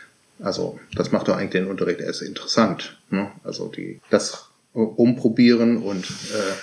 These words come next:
auf gut Glück eine gute Lösung finden, ist ja mal ganz schön, aber man möchte das auch, äh,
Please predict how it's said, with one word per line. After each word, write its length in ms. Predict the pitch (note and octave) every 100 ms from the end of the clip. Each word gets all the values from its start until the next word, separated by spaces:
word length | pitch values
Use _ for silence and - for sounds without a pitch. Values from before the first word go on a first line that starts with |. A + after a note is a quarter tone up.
| - - -
auf 220 | - F2+ -
gut 240 | A2 -
Glück 280 | G#2+ A2+ A#2
eine 120 | G2
gute 220 | G2 G2
Lösung 380 | F2+ G2+ B2 B2+
finden, 440 | - B2 A#2+ A#2
ist 200 | A2 A2
ja 100 | F#2+
mal 160 | E2 D#2+
ganz 220 | D#2+ E2
schön, 400 | - G#2 C3 C#3+
aber 440 | F#2+ F#2 F2+ F2+ -
man 280 | G2 F#2 F#2
möchte 300 | G#2+ - G2
das 180 | G2+ G2+
auch, 360 | F#2+ G#2 - -
äh, 260 | G2 F2+